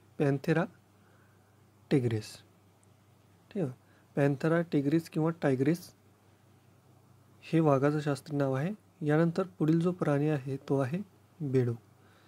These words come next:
हे सुद्धा विचारलेलं आहे. ठीक आहे, येणाऱ्या ज्या टेस्ट सिरीज असतील, त्या जुने जे क्वेश्चन पेपर आहेत, जुने क्वेश्चन पेपर एक्झामचे आहेत, कंबाईनचे असतील किंवा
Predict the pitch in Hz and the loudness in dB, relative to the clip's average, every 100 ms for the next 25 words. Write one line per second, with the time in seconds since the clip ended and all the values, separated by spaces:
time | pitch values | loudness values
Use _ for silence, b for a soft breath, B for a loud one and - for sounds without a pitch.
0 | b b b b - 165 170 180 165 - | b b b b 0 0 4 4 4 4
1 | 160 160 151 143 226 - - _ _ _ | 2 2 2 -2 -8 -12 -20 _ _ _
2 | b b b b - 175 131 147 143 147 | b b b b -6 -2 0 2 2 4
3 | 151 170 - 156 151 - 160 165 151 - | 2 0 -2 -2 -2 -2 0 2 0 -2
4 | 135 139 139 135 143 165 170 180 160 - | -6 -4 -4 0 2 2 2 0 -2 -2
5 | 175 165 147 156 151 131 143 - _ _ | -4 -4 -4 -2 -4 -4 -8 -14 _ _
6 | - 143 139 147 139 - 147 147 143 147 | -12 -6 -6 -6 -8 -6 -4 -4 -2 -2
7 | 131 143 135 151 131 131 139 - 151 131 | -2 -4 -6 -6 -6 -8 -12 -10 -6 -4
8 | 139 143 143 139 - 147 147 | -2 -2 -4 -8 -10 -12 -8